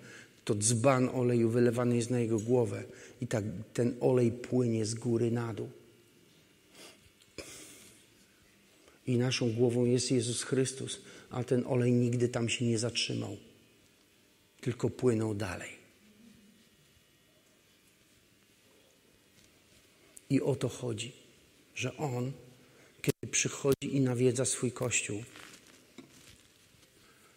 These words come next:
to chce wylać swojego ducha jak olej na tych, którzy są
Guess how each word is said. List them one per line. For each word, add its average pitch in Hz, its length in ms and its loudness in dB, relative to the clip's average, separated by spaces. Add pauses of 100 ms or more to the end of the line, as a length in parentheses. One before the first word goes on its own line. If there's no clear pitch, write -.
(920)
to 123 100 -2
chce - 340 -2
wylać 120 600 2
swojego 120 580 0
ducha 110 540 -2 (760)
jak 117 400 -2
olej 113 340 0 (2750)
na 127 220 0
tych, 120 260 0
którzy 117 460 -2
są 117 420 0